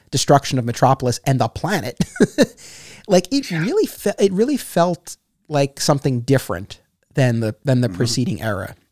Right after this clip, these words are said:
Speaker 1: you know? And I haven't gotten into the reading beyond this yet. We'll talk about that in a few
Speaker 2: Yeah.
Speaker 1: minutes for the future of the podcast. But, you know, I, I'm curious to kinda revisit the rest of the nineties to kinda see, like, well, does it,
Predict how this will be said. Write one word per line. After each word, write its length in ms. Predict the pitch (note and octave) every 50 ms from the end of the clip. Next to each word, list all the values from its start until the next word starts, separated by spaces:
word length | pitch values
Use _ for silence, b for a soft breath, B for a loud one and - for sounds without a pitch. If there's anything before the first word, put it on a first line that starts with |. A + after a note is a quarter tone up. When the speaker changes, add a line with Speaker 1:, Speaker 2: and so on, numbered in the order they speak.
| _ -
Speaker 1:
you 100 | C3+ B2+
know? 160 | B2+ B2 B2+
And 160 | C#3 C#3+ C3 B B B B B B B B B _ -
I 60 | D3+
haven't 260 | E3 F#3 G#3 A3 G3+
gotten 240 | - F#3 F#3 - E3+
into 220 | D#3+ D3+ - -
the 100 | C#3+ C#3+ -
reading 580 | D3+ D3 D3 D3+ C#3+ C3+ C3 C3 B2+ B2 A#2+ _ _ _ _ _ _ _ - - - _ -
beyond 460 | D3+ D3 C#3 B2+ C3 C#3 D3+ E3+ E3
this 240 | D#3+ E3 F3 - -
yet. 300 | D#3+ D3+ E3 G3 - - _ -
We'll 120 | C#3 C#3
talk 240 | - D3 C#3+ D3+ -
about 180 | D#3 D3+ D3+
that 160 | - D#3+ D#3 D#3
in 100 | C#3+ C3
a 40 |
few 180 | - - - B2
Speaker 2:
Yeah. 120 | G#2 G#2
Speaker 1:
minutes 200 | G#2 G#2 G#2 G#2
for 180 | - B2+ A#2+ A#2+
the 80 | A2+ -
future 280 | - - B2+ - - D3+
of 60 | C3+
the 80 | C#3 C3+
podcast. 480 | - D3 C#3 C#3 - - D#3 D#3 - - -
But, 200 | D3+ D3+ - B B B B B B B B B _ _ _ -
you 120 | A3+ G3
know, 100 | F#3+ F3+
I, 180 | F#3 E3+ G3 F#3 -
I'm 240 | F#3 G#3+ G3+ F#3 F3+
curious 560 | - - - G#3+ A#3+ B3+ B3+ A3+ G3 E3 -
to 80 | - D#3+
kinda 260 | - D#3 D3+ D3 C3+
revisit 640 | B2+ C#3 D3 D3 B2+ C3+ C#3+ D3 C#3 C3+ B2 - _
the 100 | - B2
rest 300 | A#2 C3 C3 C3+ - -
of 80 | A#2+ G#2+
the 80 | A#2+ A2+
nineties 440 | B2+ C#3 D#3+ E3 D#3 C3+ A2+ G#2+ -
to 80 | B2
kinda 280 | - - C3 C3 B2+ A#2
see, 240 | - - - C#3+ C#3+
like, 200 | C3 A2+ A2+ -
well, 180 | B2 A#2+ A#2+ A#2+
does 200 | - A2+ A#2 B2+
it, 200 | A#2 - -